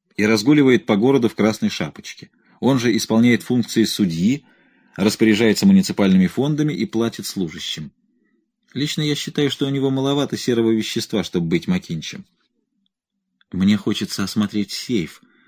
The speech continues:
с которым столь беззастенчиво обращается Макинч», сказал Магнус Рудольф. Они толкнули лёгкую скрипучую дверь и оказались в длинном низком зале. Старые видавшие виды стены проели ящерицы,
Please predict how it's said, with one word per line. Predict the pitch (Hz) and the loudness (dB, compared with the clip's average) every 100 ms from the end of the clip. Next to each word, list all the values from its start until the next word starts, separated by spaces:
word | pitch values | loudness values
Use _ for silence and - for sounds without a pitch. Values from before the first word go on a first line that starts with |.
| _ | _
с | - | -8
которым | - 101 95 85 | -4 0 0 0
столь | - 90 | -2 0
беззастенчиво | 90 87 98 - 90 80 90 | 0 -2 -4 -2 -4 -2 -4
обращается | 87 95 - 90 85 104 | -2 -4 -2 -4 -4 -6
Макинч», | 123 - 82 73 - _ _ _ _ | -8 -6 -8 -8 -16 _ _ _ _
сказал | - - 76 78 | -12 -8 -8 -6
Магнус | 80 76 80 - | -6 -4 -6 -4
Рудольф. | 80 73 - _ _ _ _ _ _ _ _ _ _ _ _ - | -6 -6 -14 _ _ _ _ _ _ _ _ _ _ _ _ -2
Они | 120 185 | 4 6
толкнули | 175 156 160 160 139 | 6 2 2 4 6
лёгкую | 131 127 117 | 4 4 0
скрипучую | 104 117 104 110 - 107 | 2 2 2 0 2 2
дверь | 98 170 | 4 2
и | 180 | 2
оказались | 127 123 127 160 143 | -2 -2 0 2 2
в | 104 | 0
длинном | 113 165 160 131 | 0 2 2 0
низком | 131 - 127 | -4 -4 -4
зале. | 90 80 76 - _ _ _ _ _ _ _ _ _ | -4 -6 -8 -12 _ _ _ _ _ _ _ _ _
Старые | - - - 135 151 135 | -6 -4 0 0 2 2
видавшие | 117 104 117 - 117 | 2 2 0 2 4
виды | 107 98 92 | 4 4 -2
стены | - 104 95 | 0 2 4
проели | 82 87 87 82 | 2 0 2 2
ящерицы, | 85 139 - 135 131 - 127 | 0 -2 -4 -4 -6 -6 -10